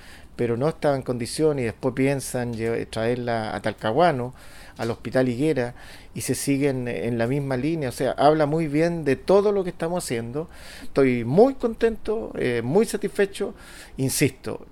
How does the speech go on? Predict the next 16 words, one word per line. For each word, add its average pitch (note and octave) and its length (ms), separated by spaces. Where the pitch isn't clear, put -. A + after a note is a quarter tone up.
todo D#3+ 260
lo E3+ 140
que D#3+ 80
hemos D#3 160
estado D3+ 260
haciendo A#2 460
en A2 80
coordinación, A#2 960
en D3+ 200
complejización C#3+ 800
de C3+ 140
cama, B2 320
en A2+ 80
reconversión D3+ 680
de C3+ 120
cama, D#3 340